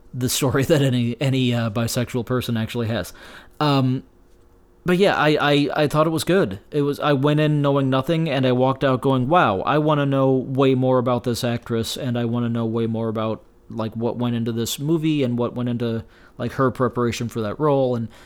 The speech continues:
like, I, I just, I, I really got into the performances. Um, and again, had no idea that for a while it was just gonna be lesbian porn, but <laughs> it, uh, it, it,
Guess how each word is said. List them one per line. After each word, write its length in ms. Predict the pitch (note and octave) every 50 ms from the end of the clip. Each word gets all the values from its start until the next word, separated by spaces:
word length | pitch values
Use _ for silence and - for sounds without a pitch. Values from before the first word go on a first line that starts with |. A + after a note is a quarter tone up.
| - - - -
like, 160 | - C#3+ C3
I, 180 | A#2 C#3 D3 -
I 120 | - C#3+ D3
just, 260 | C#3 C#3+ - - -
I, 200 | - E3 D3+ D3
I 100 | - D3
really 320 | C#3+ C3 C#3+ C#3+ C#3 C3+
got 160 | B2+ C3+ C3 B2+
into 500 | B2+ B2 A2+ - A#2+ A#2+ A#2 A2+ A2 A2+
the 180 | C3 A#2 B2+
performances. 880 | - - B2 - - A#2 G#2+ G#2 G2+ G#2 - - - - - - - - - - - - - - - - - - - _ - -
Um, 460 | - B2 A#2+ A#2 A2+ A2+ A#2 A#2 A2+ G2+ - _ _ _ _ _ _ _ _ _ _ _ _ - -
and 160 | D3 D#3 D#3
again, 400 | E3+ E3 F#3+ F#3 D3 A#2+ A2 G#2 - - - - - - - _ - - - - - -
had 220 | - C3 C#3 C#3 C3+
no 220 | D3 D#3+ F3 F3
idea 380 | E3+ E3+ E3 F3 E3 C#3+ B2 A2+
that 160 | A2+ A#2 -
for 120 | - C#3+
a 60 | C3+
while 260 | C3 C3 C3+ C3+ C3+ C3
it 40 |
was 100 | B2 B2
just 160 | A2+ C3 B2 -
gonna 160 | D3 C3+ B2
be 140 | C3 C3+ B2
lesbian 420 | B2+ B2+ B2 G#2+ C3+ B2+ B2 B2
porn, 360 | - - C3 B2 G#2+ G2 G2
but 140 | A2 C3+ -
<laughs> 20 | -
it, 260 | A#2 C3+ E3 B2 -
uh, 320 | E3 D#3 D3 D3+ D3 C#3 A#2+
it, 260 | C3+ C3+ C3 B2+ C3+
it, 180 | C#3 - - -